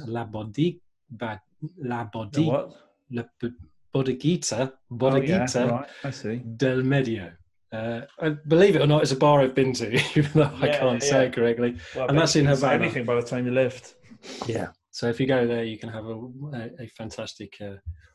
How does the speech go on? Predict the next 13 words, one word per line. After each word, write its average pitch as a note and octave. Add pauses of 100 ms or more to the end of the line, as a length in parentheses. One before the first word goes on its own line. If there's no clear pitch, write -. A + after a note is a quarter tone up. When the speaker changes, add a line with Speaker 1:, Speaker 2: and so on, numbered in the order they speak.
(380)
Speaker 1:
mojito A2+
drink. A#2
And G#2+
in A2
fact, C3+
Hemingway C#3
drank G#2
there. A#2+ (200)
And A2
Hemingway, A2
Ben, C#3+ (720)
drank, C#3 (260)
uh, C3